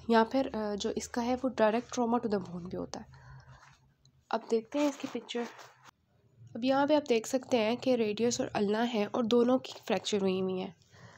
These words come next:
अब होगा क्या देखें, अगर यहाँ से मैं अगर आपसे पूछूँ कि यहाँ से ब्लो आया, ठीक है, डायरेक्ट ट्रॉमा हुआ बोन को, तो क्या आपको लगता है कि दोनों फ्रैक्चर्स होंगी, दोनों ही फ्रैक्चर हो सकती हैं एक साथ?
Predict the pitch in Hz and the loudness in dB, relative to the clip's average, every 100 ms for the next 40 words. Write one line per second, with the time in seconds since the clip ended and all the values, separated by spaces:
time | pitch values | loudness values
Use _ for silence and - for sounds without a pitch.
0 | - - 285 277 262 233 269 269 240 226 | -20 -2 0 6 6 8 4 6 4 4
1 | 214 - 240 285 - - - - 233 226 | 2 0 -2 -2 -6 -20 -20 -2 2 8
2 | 294 277 233 233 233 240 233 208 214 214 | 8 8 4 2 0 2 2 2 2 2
3 | 208 - 214 220 - 190 202 - 233 233 | 2 0 0 -2 0 -4 -4 -4 0 0
4 | 226 247 262 277 214 208 208 208 180 180 | 2 2 2 0 0 -2 -2 -2 -2 -2
5 | 220 _ _ _ _ _ _ _ - 220 | -4 _ _ _ _ _ _ _ -4 0
6 | 208 233 _ - _ 214 220 226 - 220 | 0 -2 _ -20 _ 2 4 4 4 4
7 | 214 220 214 202 196 180 185 202 - - | 4 2 2 2 0 0 -2 -4 -6 -14
8 | - - - _ - - 269 247 277 262 | -20 -20 -20 _ -8 2 4 4 4 4
9 | 214 - 302 311 294 214 226 233 277 - | 2 0 0 2 -2 2 2 4 2 2
10 | 208 - 240 240 - - 220 214 208 208 | -2 0 0 2 0 -6 -2 2 2 4
11 | 214 214 240 254 240 208 - 220 202 196 | 6 6 4 2 0 -4 -2 0 0 -4
12 | - 202 208 208 196 196 | -8 -6 0 0 0 -2